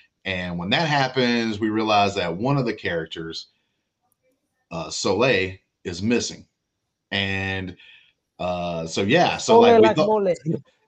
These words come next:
Speaker 1: Yeah, yeah. We, we thought it was getting, you know, pretty toned down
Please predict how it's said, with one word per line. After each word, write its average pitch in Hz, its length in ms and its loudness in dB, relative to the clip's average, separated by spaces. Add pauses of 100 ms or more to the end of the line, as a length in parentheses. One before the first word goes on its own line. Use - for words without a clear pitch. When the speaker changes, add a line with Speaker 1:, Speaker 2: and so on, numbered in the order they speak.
Speaker 1:
Yeah, 123 160 4
yeah. 151 240 2 (320)
We, 165 360 2 (520)
we 143 160 0
thought 165 360 2
it 165 120 0
was 165 180 2
getting, 151 540 -4 (320)
you 165 120 -4
know, 117 280 -2
pretty 151 400 -6
toned 143 320 -4
down 151 480 -2